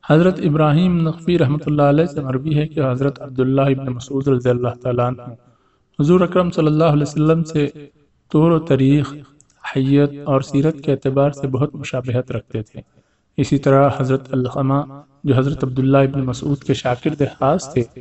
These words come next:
وہ حضرت عبداللہ ابن مسعود رضی اللہ تعالیٰ عنہ کے بہت مشابہ تھے۔ حضرت زویر اپنے والد سے روایت کرتے ہیں کہ میں نے حضرت ابن مسعود رضی اللہ تعالیٰ عنہ کو یہ فرماتے ہوئے سنا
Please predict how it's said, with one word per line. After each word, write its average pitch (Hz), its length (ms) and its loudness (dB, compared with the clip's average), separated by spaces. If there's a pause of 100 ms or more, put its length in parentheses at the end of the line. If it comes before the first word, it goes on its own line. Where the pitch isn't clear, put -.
(300)
وہ 151 160 6
حضرت 151 300 2
عبداللہ 151 460 2
ابن 151 320 2
مسعود 151 340 -6
رضی 143 220 2
اللہ 139 140 2
تعالیٰ 131 380 0
عنہ 143 100 -10
کے 135 100 -14
بہت 131 280 -4
مشابہ 120 440 -2
تھے۔ 117 400 -16 (680)
حضرت 151 320 2 (1120)
زویر 147 380 4 (180)
اپنے 156 280 -2
والد 143 540 2
سے 135 240 0
روایت 131 420 2
کرتے 143 300 -2
ہیں 127 200 -2 (460)
کہ 156 100 4
میں 165 160 6
نے 175 160 2
حضرت 160 380 2 (260)
ابن 156 160 2
مسعود 156 500 0
رضی 151 220 2
اللہ 143 160 4
تعالیٰ 135 320 0
عنہ 143 80 0
کو 147 180 0
یہ 139 100 4
فرماتے 135 560 -4
ہوئے 131 140 0
سنا 135 320 -4